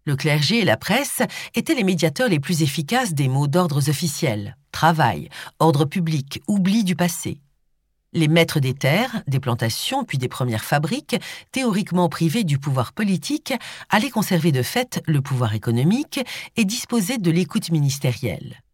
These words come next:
Les anciens esclaves devront quant à eux se plier à cette apparence de nouvel ordre social. Les décrets de mille huit cent quarante-huit contenaient en fait tous les recours légaux pour surveiller,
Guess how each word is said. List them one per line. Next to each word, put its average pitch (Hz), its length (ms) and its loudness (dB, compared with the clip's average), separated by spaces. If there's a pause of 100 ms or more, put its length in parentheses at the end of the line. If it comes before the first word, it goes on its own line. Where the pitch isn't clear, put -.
(540)
Les 147 180 0
anciens 175 280 4
esclaves 147 720 4
devront 208 400 0
quant 208 140 0
à 151 180 2
eux 160 60 4
se - 140 -2
plier 139 300 0
à 208 60 2
cette 143 240 -2
apparence 156 460 4
de 131 100 2
nouvel 175 560 4
ordre 175 320 2
social. - 720 -6 (760)
Les 131 120 -2
décrets 143 380 0
de 151 100 2
mille 131 180 0
huit 135 80 0
cent 135 180 0
quarante-huit 120 640 0 (280)
contenaient 180 460 2
en 160 80 6
fait 175 460 0
tous 208 120 0
les 170 140 6
recours 170 420 4
légaux 170 380 4
pour 170 220 0
surveiller, 143 680 0